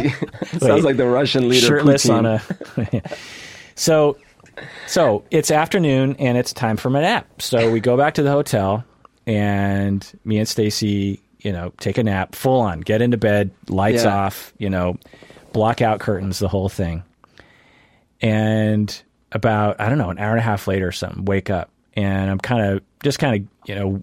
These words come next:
Speaker 1: realizing I'm waking up and looking at my phone or something. And I'm scratching my neck, and I'm
Speaker 2: Mm.
Speaker 1: like,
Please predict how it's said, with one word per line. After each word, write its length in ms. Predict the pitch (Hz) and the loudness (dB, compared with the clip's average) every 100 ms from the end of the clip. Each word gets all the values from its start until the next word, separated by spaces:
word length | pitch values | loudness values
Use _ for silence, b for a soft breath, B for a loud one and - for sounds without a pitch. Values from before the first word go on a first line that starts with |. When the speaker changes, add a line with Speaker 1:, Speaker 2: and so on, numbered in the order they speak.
| - | -4
Speaker 1:
realizing 480 | 113 107 98 95 95 | 0 2 2 0 0
I'm 100 | 90 | 0
waking 340 | 92 90 95 90 | 0 -2 -4 -4
up 280 | 87 87 | -6 -8
and 80 | 98 | -4
looking 240 | 92 92 92 | -4 -2 -6
at 100 | 82 | -6
my 80 | |
phone 380 | 90 - 85 87 | -10 -6 -4 -4
or 60 | 85 | -6
something. 340 | - 90 87 - b b b b b b b | -8 -10 -10 -14 b b b b b b b
And 140 | 127 | 0
I'm 80 | 113 | 0
scratching 540 | - - 135 156 - 123 | -2 0 0 0 0 0
my 140 | 101 | 2
neck, 400 | 95 110 95 - - _ _ _ _ | 2 0 -2 -8 -20 _ _ _ _
and 120 | 107 | 0
I'm 120 | 101 123 | 2 2
Speaker 2:
Mm. 40 | |
Speaker 1:
like, 280 | 98 95 - | 2 0 -4